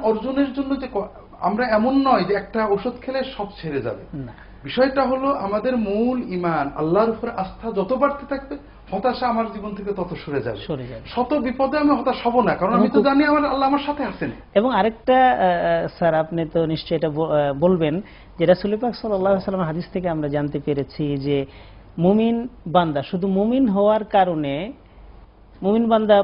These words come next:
Speaker 2: পথ চলতে যদি কোনো হুচট খেয়েও ব্যথা পায়, তবুও আল্লাহ তাআলা ইমানের কারণে তাকে জাযা দান,
Speaker 1: জাযা
Speaker 2: দান
Speaker 1: দান
Speaker 2: করেন।
Speaker 1: করেন।
Speaker 2: সুতরাং যে কোনো কষ্টে, যে কোনো বেদনায়, যে কোনো, আহ, আপাত দৃষ্টিতে বঞ্চিত হওয়ার যে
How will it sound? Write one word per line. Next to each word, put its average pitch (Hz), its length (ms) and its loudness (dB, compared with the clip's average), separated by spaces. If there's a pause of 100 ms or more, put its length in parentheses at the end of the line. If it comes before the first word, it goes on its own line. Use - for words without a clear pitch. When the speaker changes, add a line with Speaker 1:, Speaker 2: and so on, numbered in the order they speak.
(100)
Speaker 2:
পথ 196 260 4
চলতে 214 580 2
যদি 175 260 -2
কোনো 160 440 -2 (160)
হুচট 233 320 0
খেয়েও 214 240 4
ব্যথা 220 280 2
পায়, 147 240 0
তবুও 202 260 2
আল্লাহ 240 260 2
তাআলা 185 340 2
ইমানের 185 460 -4
কারণে 156 400 -2
তাকে 127 560 -8 (240)
জাযা 160 320 0
দান, - 0 -
Speaker 1:
জাযা 135 140 -2
Speaker 2:
দান 113 160 -6
Speaker 1:
দান 139 240 -4
Speaker 2:
করেন। 110 180 -14
Speaker 1:
করেন। - 340 -20
Speaker 2:
সুতরাং 220 300 0 (220)
যে 185 260 2
কোনো 262 300 2
কষ্টে, 185 440 2 (580)
যে 185 180 4
কোনো 254 220 2
বেদনায়, 214 500 2
যে 165 180 2
কোনো, 247 380 0
আহ, 175 720 -2
আপাত 208 260 4
দৃষ্টিতে 202 440 0
বঞ্চিত 185 440 0
হওয়ার 170 480 4
যে 156 380 -2